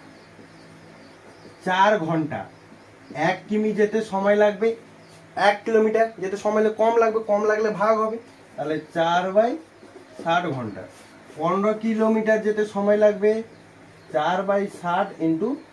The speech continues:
পনেরো ঘন্টা। তাহলে পনেরো চারে ষাট, চার চার কেটে গেল, সমান এক ঘন্টা। তাহলে কতক্ষণ টাইম লাগবে? এক ঘন্টা সময় লাগবে।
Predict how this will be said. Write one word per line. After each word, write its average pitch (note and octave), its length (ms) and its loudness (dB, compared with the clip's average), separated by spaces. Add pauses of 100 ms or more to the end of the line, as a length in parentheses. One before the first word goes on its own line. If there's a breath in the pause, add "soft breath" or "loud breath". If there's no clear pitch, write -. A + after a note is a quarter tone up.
(520)
পনেরো D#3 360 -2
ঘন্টা। G#2+ 320 -10 (400)
তাহলে D#3 260 0 (100)
পনেরো F#3 460 4
চারে F#3 440 -2 (120)
ষাট, G#3 500 0
চার E3 200 0 (180)
চার F3 220 -2
কেটে C#3 180 -6
গেল, B2+ 180 -8
সমান D3 300 -6
এক C#3 300 -4 (1160)
ঘন্টা। G2 260 -16 (760)
তাহলে C#3+ 200 -6
কতক্ষণ E3+ 380 -4
টাইম F3+ 220 -2
লাগবে? G3+ 380 -2
এক C#3 180 -8
ঘন্টা C#3+ 280 -4
সময় G#2+ 260 -10
লাগবে। G2 180 -12